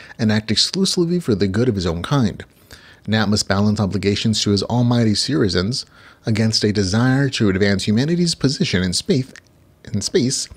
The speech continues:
and his home planet's search for the Evermore allies. Although Earth's masters are not big fans of his independent ways, the Great War has shifted the historical balance of forces,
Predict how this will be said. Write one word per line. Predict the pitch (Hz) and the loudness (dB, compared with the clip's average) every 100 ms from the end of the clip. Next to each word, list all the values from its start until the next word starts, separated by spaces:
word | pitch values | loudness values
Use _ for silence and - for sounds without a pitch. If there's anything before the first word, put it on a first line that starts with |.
| - - - - - - _ | -20 -20 -20 -20 -20 -20 _
and | 85 95 | -2 0
his | 104 101 | 2 0
home | - 156 131 | 0 2 2
planet's | - 104 107 - | 2 2 2 2
search | - 92 | 0 0
for | - 110 | 0 0
the | 104 - | 0 0
Evermore | 101 107 87 85 | 0 2 0 0
allies. | - 220 - - - - - - - 110 | 0 -2 -4 -6 -6 -8 -18 -20 -8 -2
Although | 107 110 | -2 0
Earth's | 160 - | -2 -2
masters | 156 185 - 110 | 0 0 0 0
are | 110 | 2
not | 107 170 190 | 2 0 -2
big | 160 | -4
fans | - 185 160 | -2 0 2
of | 110 | 2
his | 107 110 | 0 0
independent | 117 117 104 - | 0 0 -2 -2
ways, | 147 107 113 | 0 0 0
the | 101 98 | -2 -2
Great | 123 131 | -2 -2
War | 123 131 | -2 0
has | 98 | -2
shifted | - - - 117 98 | -4 -6 -2 -2 0
the | |
historical | 95 95 - 135 156 143 | -2 -2 0 0 0 0
balance | 139 90 78 - | 2 2 0 -4
of | 92 | -4
forces, | 107 123 - - | -2 -2 -4 -6